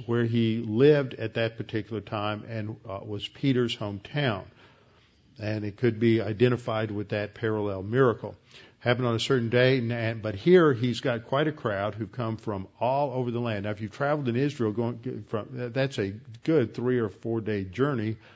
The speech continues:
up from Judea to Galilee. So he has drawn a huge crowd from Judea, from Jerusalem, and we're told the power of the Lord was present to heal them, that is,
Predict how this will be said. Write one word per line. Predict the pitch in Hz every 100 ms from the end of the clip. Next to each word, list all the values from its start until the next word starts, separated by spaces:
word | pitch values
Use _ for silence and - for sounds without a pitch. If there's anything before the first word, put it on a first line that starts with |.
| - _
up | 117 120 -
from | - 113 107
Judea | 95 107 92 127 143 98 107 - - - - _
to | -
Galilee. | 98 135 139 117 95 92
So | - 110
he | 104 113
has | 104
drawn | 90 113 110 104
a |
huge | 98 - 156 165 -
crowd | 123 104 104 117
from | 110 98
Judea, | - 95 120 131 139 147 - - - - _
from | 113 110
Jerusalem, | 92 98 110 135 - 123 123 117 - - - -
and | 107
we're | 101
told | 101 120 113
the |
power | 98 - - 165 175 170 170
of | - 123
the | 110
Lord | 110 143 131 117 113 113
was | 113 -
present | - - 151 135 143 135 - -
to | 123
heal | 117 160 175 151
them, | 117 90 92
that | 107
is, | 107 110 101